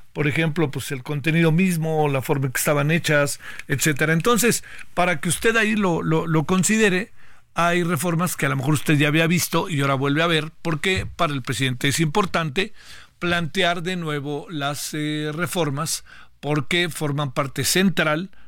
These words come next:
de lo que, eh, le diría, bueno, sí, de, de, de lo que, de lo que es, de lo que es el proyecto que quiere, eh, enarbolar y presentar el presidente. Entonces, o sea, lo que quiero decir con esto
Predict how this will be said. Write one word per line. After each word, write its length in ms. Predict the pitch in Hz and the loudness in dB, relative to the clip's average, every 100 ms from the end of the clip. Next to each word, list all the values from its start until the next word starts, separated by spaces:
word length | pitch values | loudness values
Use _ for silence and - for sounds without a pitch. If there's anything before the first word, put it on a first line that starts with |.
| - | -16
de 300 | 127 135 147 | -8 -2 0
lo 260 | 139 139 - | 2 0 -4
que, 580 | - 143 135 135 135 - - | -2 0 2 2 -2 -4 -4
eh, 580 | 139 135 131 127 127 123 | 0 0 0 0 0 0
le 160 | 131 | 0
diría, 500 | 127 143 165 165 151 - - - - _ | 0 2 4 2 0 -8 -16 -16 -18 _
bueno, 240 | 196 202 180 | 0 0 0
sí, 220 | 220 240 | -2 -2
de, 220 | 147 165 190 | -2 -4 -2
de, 260 | 147 147 170 | 0 0 -2
de 220 | 143 143 | -2 0
lo 240 | 143 143 - | 0 -2 -6
que, 140 | - | -12
de 220 | 196 147 | -8 -6
lo 220 | 147 143 - | -4 -4 -2
que 140 | 156 | 0
es, 220 | - - - | 0 -4 -2
de 80 | 165 | 0
lo 160 | 156 - | 0 0
que 300 | 170 196 220 | 2 4 4
es 400 | - - - - - - - - - - | 2 0 -2 -6 -8 -12 -20 -20 -10 -4
el 140 | 147 | -2
proyecto 680 | 160 160 160 233 - 147 123 | 2 2 4 0 -2 -8 -6
que 160 | 131 | -8
quiere, 540 | - 156 151 151 151 - - | -4 -2 -2 -4 -6 -12 -12
eh, 440 | 131 127 127 127 | -12 -10 -12 -16
enarbolar 640 | 131 139 131 139 156 170 151 | -6 -4 -2 0 2 2 0
y 180 | 127 | -4
presentar 540 | 117 120 131 123 156 135 | -6 -10 -12 -8 -2 -2
el 100 | 123 | -2
presidente. 440 | 117 113 110 101 | -8 -10 -14 -16
Entonces, 480 | 117 170 160 180 - - - - - - - - | -10 -4 0 0 -2 -10 -16 -16 -18 -18 -14 -6
o 100 | 143 | 0
sea, 160 | 170 | 2
lo 160 | 143 131 | 0 0
que 260 | 139 139 101 | 0 2 4
quiero 200 | 180 190 | 4 2
decir 200 | 185 175 | 2 0
con 220 | 208 208 | 2 2
esto 380 | - - 185 | 0 0 0